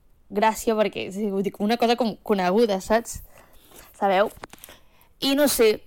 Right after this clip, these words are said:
doncs això ho volia explicar de, dels números que són iguals en japonès que en xinès. Que sí que vaig notar va ser que, em, hi havia una, un distintiu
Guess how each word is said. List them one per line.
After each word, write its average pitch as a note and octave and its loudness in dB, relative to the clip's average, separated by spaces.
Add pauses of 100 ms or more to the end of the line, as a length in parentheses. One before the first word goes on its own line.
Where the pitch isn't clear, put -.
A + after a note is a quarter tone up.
(140)
doncs G#3+ -2
això G#3+ 2
ho G#3+ 4
volia A3+ 2
explicar F#3 0
de, F3+ 0
dels F#3 -2
números F#3+ -2
que - -14
són G3 -4
iguals F#3 0
en F3+ -2
japonès F#3 -2
que F#3+ -2
en F3+ -2
xinès. F3+ -6 (580)
Que C#4 2
sí - 0
que C#4 4
vaig C#4+ 0
notar B3+ 2
va B3 0
ser B3 0
que, B3 2 (100)
em, G#3 0
hi G3 2
havia G#3 0
una, G#3 0 (400)
un A3+ 2
distintiu B3 0